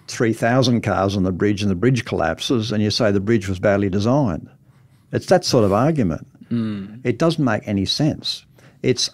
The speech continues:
Speaker 1: overstressing, stressing it beyond what it was designed to do. And its normal design doesn't, doesn't have any problems when you use it normally.
Speaker 2: Mm.
Speaker 1: It's only when you overstress it.
Speaker 2: Well, Don, I have found this conversation amazingly interesting, uh, especially when you talked about the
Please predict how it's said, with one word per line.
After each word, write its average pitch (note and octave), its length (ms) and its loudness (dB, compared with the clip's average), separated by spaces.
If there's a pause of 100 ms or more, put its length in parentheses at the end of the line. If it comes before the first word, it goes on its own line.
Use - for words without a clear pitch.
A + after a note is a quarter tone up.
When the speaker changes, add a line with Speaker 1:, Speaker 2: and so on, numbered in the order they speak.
(120)
Speaker 1:
overstressing, A#2+ 920 0
stressing D3+ 480 0
it A2 140 -2
beyond A2 300 0
what G2 120 0
it - 20 -2
was G2 120 -4
designed G2+ 420 0
to D#2+ 60 -4
do. C3+ 280 4
And G2+ 80 -2
its - 160 -2
normal D#3+ 280 4
design G2 500 0
doesn't, G#2 360 0
doesn't A#2 280 0
have G#2+ 120 0
any F2+ 120 -4
problems B2+ 400 0
when F#2+ 120 0
you F#2 80 0
use G2 220 0
it F#2+ 100 -4
normally. G#2+ 480 0 (300)
Speaker 2:
Mm. A#2 180 -8
Speaker 1:
It's G#2 160 -2
only A2+ 180 2
when F#2+ 140 0
you F#2+ 120 0
overstress G2 680 -2
it. - 80 -6 (720)
Speaker 2:
Well, D#3+ 200 4
Don, D3 360 2
I D3+ 320 0 (120)
have B2+ 220 -4
found A2 260 -2
this G2+ 200 -6
conversation G#2+ 720 -6 (100)
amazingly A#2 600 0
interesting, G2 640 -6
uh, G#2 320 -8
especially E3+ 580 0
when A#2+ 160 2
you G#2+ 60 -2
talked - 280 -4
about G2+ 240 -4
the A2 120 -8